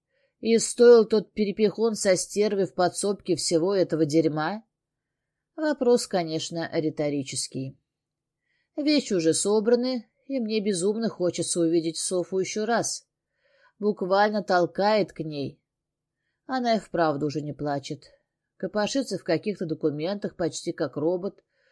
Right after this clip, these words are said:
Взгляд как будто пустой. На меня не обращает внимания, хотя наверняка слышит, что я снова здесь.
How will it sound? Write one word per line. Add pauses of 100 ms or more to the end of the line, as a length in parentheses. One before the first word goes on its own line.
(280)
Взгляд
как
будто
пустой. (960)
На
меня
не
обращает
внимания,
хотя
наверняка
слышит,
что
я
снова
здесь.